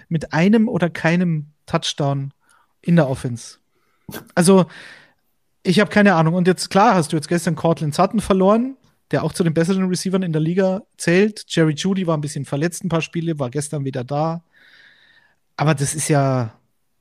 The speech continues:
Wahnsinn. Natürlich hast du Javonte Williams verloren, super Running Back, aber, mm,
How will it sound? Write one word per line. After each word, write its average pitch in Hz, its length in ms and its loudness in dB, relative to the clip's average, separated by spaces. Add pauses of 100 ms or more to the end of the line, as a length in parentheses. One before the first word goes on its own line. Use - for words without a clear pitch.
(120)
Wahnsinn. 160 500 4
Natürlich 143 300 4
hast 196 100 2
du 190 60 0
Javonte 175 400 2
Williams 196 280 2
verloren, 180 360 2
super 170 220 -2
Running 165 300 0
Back, 170 220 -2
aber, 147 380 -2 (840)
mm, 135 640 0